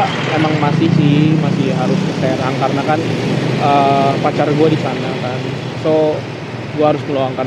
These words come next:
waktu lah, setidaknya sebulan sekali gue harus ke sana. Gue juga kangen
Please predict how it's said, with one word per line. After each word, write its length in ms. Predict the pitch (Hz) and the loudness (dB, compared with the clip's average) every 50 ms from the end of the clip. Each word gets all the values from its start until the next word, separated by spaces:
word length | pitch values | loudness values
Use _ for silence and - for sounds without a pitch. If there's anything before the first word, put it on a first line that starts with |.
| 135 | -4
waktu 200 | 131 123 - - 143 | -4 -4 -4 -4 -4
lah, 80 | 135 135 | -4 -4
setidaknya 640 | - - 147 151 156 160 180 202 226 220 214 214 208 - - - - - - - | -4 -4 -2 0 0 0 0 0 0 0 0 -2 -4 -6 -8 -10 -10 -10 -4 -2
sebulan 320 | 185 165 160 165 160 165 160 151 | 0 2 4 4 4 2 2 0
sekali 320 | 175 - 151 147 151 165 170 | -2 -2 0 0 2 2 2
gue 80 | 170 | 2
harus 160 | 165 160 156 147 | 2 2 2 -2
ke 140 | 143 143 139 | -4 -6 -6
sana. 320 | 143 160 143 135 139 143 135 - - - - - - - - - - - - - - | -4 -4 -4 -6 -6 -8 -8 -8 -10 -10 -10 -10 -10 -10 -10 -10 -10 -10 -8 -4 0
Gue 160 | 160 160 156 | 2 2 4
juga 160 | 147 147 - | 4 2 2
kangen 320 | 131 131 135 143 147 151 | 0 -2 -2 -2 -4 -4